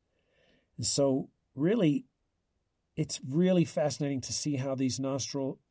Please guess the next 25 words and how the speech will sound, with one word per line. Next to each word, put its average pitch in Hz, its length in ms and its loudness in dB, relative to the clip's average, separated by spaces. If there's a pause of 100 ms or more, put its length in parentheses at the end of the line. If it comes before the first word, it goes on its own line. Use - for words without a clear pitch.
observations 131 880 -4
and 131 100 -2
these 131 180 0
ideas 131 380 2
about 131 260 -4
male 135 220 -4
and 127 100 -4
female 131 420 -4
and 131 100 -6
external 131 360 -8
and 131 100 -10
internal 135 420 -6
in 131 80 -8
relation 135 400 -4
to 135 100 -6
the 127 80 -8
nostrils 139 520 -6 (340)
shake 170 320 2
out 147 160 4
in 139 100 -2
relation 135 400 -2
to 135 120 -6
the 123 100 -6
brain, 127 460 -6 (520)
because 131 500 0